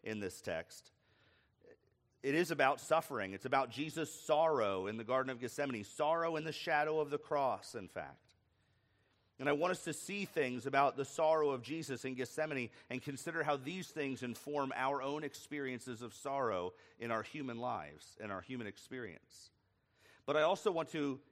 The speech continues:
ensure that as we move through this text, you take special care to note how each of these things serves to highlight, to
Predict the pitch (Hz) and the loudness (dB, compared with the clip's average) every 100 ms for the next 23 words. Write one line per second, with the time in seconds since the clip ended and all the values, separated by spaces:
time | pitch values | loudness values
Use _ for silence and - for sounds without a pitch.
0 | - 135 127 - 175 160 156 139 135 131 | -6 -4 -4 -2 0 2 4 2 0 -2
1 | 147 196 180 143 131 - 160 147 - 120 | -2 -2 -6 -4 -6 -2 -2 -2 -8 -6
2 | 143 123 - 156 151 156 151 123 110 123 | -6 -6 -4 -4 -4 -8 -2 0 0 -4
3 | 113 120 107 - - - - 123 120 156 | -4 -2 -2 -4 -18 -12 0 0 0 -6
4 | 202 - 156 151 143 - - 127 104 104 | -6 -6 -4 -4 -6 -8 -2 0 0 -6
5 | 101 - - - 143 143 139 - - - | -10 -16 -12 -2 0 0 -2 -6 -14 -8
6 | 127 - - 151 147 107 87 90 - - | -8 -8 -2 0 2 0 -4 -6 -14 -14
7 | - 127 | -4 -4